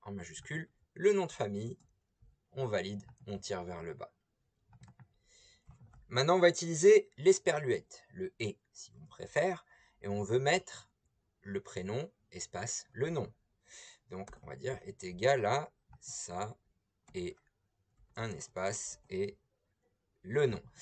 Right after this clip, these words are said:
Alors, ce qu'il faut retenir là-dessus, c'est que ça marche comme un plus, mais avec du texte. Donc, ça va le mettre à la suite. Donc, on a Hotman Max Gallo. Pour les initiales, eh bien, on va utiliser la fonction gauche pour prendre la première lettre.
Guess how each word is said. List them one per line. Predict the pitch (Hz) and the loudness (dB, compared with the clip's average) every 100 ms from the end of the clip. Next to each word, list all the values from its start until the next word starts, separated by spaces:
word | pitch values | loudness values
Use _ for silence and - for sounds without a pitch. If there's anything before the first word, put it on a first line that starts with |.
| - - - | -18 -20 -6
Alors, | 101 98 | -4 -2
ce | |
qu'il | - 117 | -4 2
faut | 127 | 6
retenir | 123 131 127 | 6 4 2
là-dessus, | 120 107 - 127 | 2 0 -4 -6
c'est | 117 | -6
que | 110 | -4
ça | 104 | -4
marche | 107 - | -4 -2
comme | 185 180 | 0 2
un | 139 | 0
plus, | 123 131 151 - - | -2 -4 -6 -12 -6
mais | 113 | -2
avec | 117 113 | -2 -2
du | 117 | -4
texte. | 107 82 - - - | -6 -8 -10 -16 -16
Donc, | 92 85 | -14 -8
ça | 95 | -6
va | 95 | -4
le | |
mettre | 110 - | -4 -4
à | 107 | -4
la | 98 | -4
suite. | - - - _ _ _ _ _ _ | -10 -20 -20 _ _ _ _ _ _
Donc, | - - | -18 -12
on | 82 98 | -8 -6
a | 110 - 107 | -6 -4 -2
Hotman | 107 104 107 120 - _ | -2 -4 -4 -6 -10 _
Max | 117 120 - - - _ | -4 -2 -2 -8 -10 _
Gallo. | 98 101 120 127 - _ _ _ _ _ _ - - - - _ _ _ _ _ _ _ - - _ _ _ _ _ - | -6 0 0 0 -4 _ _ _ _ _ _ -20 -20 -20 -20 _ _ _ _ _ _ _ -20 -20 _ _ _ _ _ 6
Pour | 202 | 8
les | 233 185 208 | 10 6 4
initiales, | 202 - 185 139 104 - - | 4 6 6 4 0 -8 -8
eh | 110 | -4
bien, | 123 | 0
on | 135 | 2
va | 135 | 2
utiliser | 147 143 | 0 0
la | 151 | 0
fonction | - 170 - 196 | 0 -2 0 4
gauche | 190 131 - - - _ _ - | 8 6 4 -6 -10 _ _ -20
pour | - | -12
prendre | - 113 | -6 0
la | 127 | 0
première | - 127 123 120 | 0 -4 -2 -2
lettre. | 95 - - | -4 -8 -18